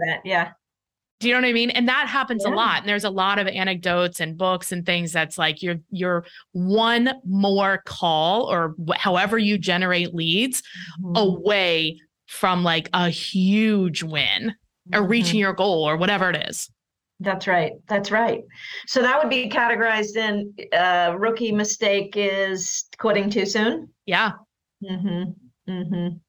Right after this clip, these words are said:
Speaker 1: I can see that.
Speaker 2: Or going or doing things, like, not deep enough. Like, "Oh, I did one open house. It didn't work." I, you know how the number of calls I get? "I, I called one fisbo and they were mean to me."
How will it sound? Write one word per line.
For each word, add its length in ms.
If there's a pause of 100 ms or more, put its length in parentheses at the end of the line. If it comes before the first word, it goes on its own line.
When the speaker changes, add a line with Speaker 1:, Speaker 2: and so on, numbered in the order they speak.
(100)
Speaker 1:
I 80
can 160
see 200
that. 100
Speaker 2:
Or 260
going 460
or 220
doing 380
things, 460
like, 300
not 600 (180)
deep 260
enough. 420 (480)
Like, 240 (200)
"Oh, 140
I 80
did 220
one 160
open 200
house. 280
It 80
didn't 200
work." 360
I, 140
you 180
know 80
how 80
the 180
number 240
of 100
calls 200
I 60
get? 140 (200)
"I, 120
I 120
called 320
one 180
fisbo 480
and 80
they 120
were 140
mean 300
to 160
me." 360